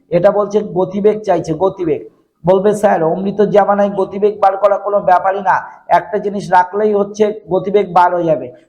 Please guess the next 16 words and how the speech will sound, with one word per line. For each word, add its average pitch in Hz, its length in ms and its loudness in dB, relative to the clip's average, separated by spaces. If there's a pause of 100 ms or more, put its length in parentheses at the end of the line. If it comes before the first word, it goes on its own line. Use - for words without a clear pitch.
(120)
মোট 180 200 2 (160)
পথ 214 300 2
by 202 120 2
কি 202 200 -2
আছে 202 240 2
আমার 196 240 0
প্রিয় 196 180 -4
বিদ্যার্থী? 202 460 -4
সময় 185 380 0 (400)
into 180 300 -2
কত? 196 220 2
আঠারো 202 440 2
by 202 240 2
পাঁচ। 143 300 -2 (400)
তাহলে 170 200 0
মোট 196 200 2